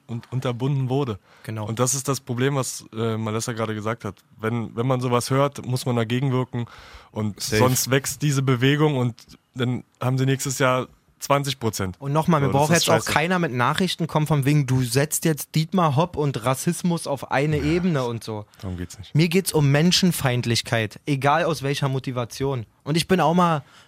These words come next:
Speaker 2: bin auch mal ein Assi im Straßenverkehr oder was weiß ich was, aber es hört irgendwann einfach auf mit dem
Speaker 1: Ja.
Speaker 2: Verständnis.
Speaker 3: Weil wir einfach
Speaker 2: Für
Speaker 3: nur
Speaker 2: all
Speaker 3: Fußball
Speaker 2: so eine
Speaker 3: sehen
Speaker 2: Sachen.
Speaker 3: wollen. Einfach nur
Speaker 2: Für
Speaker 3: geilen
Speaker 2: all so eine
Speaker 3: Fußball und
Speaker 2: Sachen.
Speaker 3: es
Speaker 2: So.
Speaker 1: Ja.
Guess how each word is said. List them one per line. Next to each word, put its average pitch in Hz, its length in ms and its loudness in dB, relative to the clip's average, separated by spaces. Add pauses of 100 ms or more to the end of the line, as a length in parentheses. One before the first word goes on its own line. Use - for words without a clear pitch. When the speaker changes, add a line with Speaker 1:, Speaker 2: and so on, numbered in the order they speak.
Speaker 2:
bin 165 100 4
auch 156 140 4
mal 175 180 2
ein - 60 -4
Assi 147 320 0
im 131 80 0
Straßenverkehr 120 880 -4
oder 117 140 -6
was 131 180 -4
weiß 135 160 -6
ich - 180 -12
was, 123 200 -6
aber 127 240 -2 (1040)
es 120 280 -2
hört 170 300 0
irgendwann 175 540 2
einfach 156 420 -2
auf 160 360 -6 (180)
mit 131 140 -12
dem 139 80 -8
Speaker 1:
Ja. 113 80 -8
Speaker 2:
Verständnis. 127 580 -8 (680)
Speaker 3:
Weil - 100 -20
wir 98 60 -12
einfach 104 100 -8
Speaker 2:
Für 127 80 2
Speaker 3:
nur 135 100 0
Speaker 2:
all 170 140 4
Speaker 3:
Fußball 202 160 4
Speaker 2:
so - 40 8
eine 175 100 4
Speaker 3:
sehen 131 60 4
Speaker 2:
Sachen. 147 160 4
Speaker 3:
wollen. 104 140 2
Einfach 123 140 -4
nur 147 100 0
Speaker 2:
Für 135 60 -2
Speaker 3:
geilen 135 140 4
Speaker 2:
all 175 120 4
so 170 100 2
eine 170 120 4
Speaker 3:
Fußball 135 180 4
und 139 60 0
Speaker 2:
Sachen. 123 80 0
Speaker 3:
es - 260 -8 (220)
Speaker 2:
So. 120 200 -4
Speaker 1:
Ja. 107 120 -4